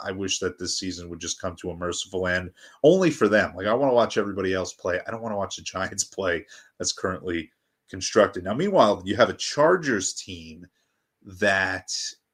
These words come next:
they come off a pretty impressive win last week on the road against the Cincinnati Bengals. Uh, I believe that they put up a forty burger on them. They moved the ball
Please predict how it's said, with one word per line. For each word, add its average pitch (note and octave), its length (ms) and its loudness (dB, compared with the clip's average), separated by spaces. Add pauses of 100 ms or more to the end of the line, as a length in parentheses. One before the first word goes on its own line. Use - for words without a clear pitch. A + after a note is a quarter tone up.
(200)
they A2+ 140 0
come B2+ 240 -2
off G#2 180 2
a G2+ 60 -2
pretty A#2+ 380 -2
impressive G2 640 -4
win A2+ 180 -6
last E2+ 400 -6
week F#2 220 -8 (100)
on A#2 220 0
the D#3 80 -2
road A2+ 360 6
against G2+ 360 -6
the G2+ 80 -6
Cincinnati F2+ 640 -4
Bengals. A2+ 600 -4 (400)
Uh, F#2 200 0 (120)
I F2+ 280 -2
believe A#2 240 -2
that F2+ 100 -10
they G#2+ 80 -6
put F#2+ 200 -4
up F2 80 -8
a - 40 -18
forty A2+ 320 -2
burger E2+ 400 -4
on E2+ 160 -6
them. F2+ 140 -10
They F2+ 180 -2
moved G#2 300 -4
the F#2+ 80 -2
ball F#2 420 2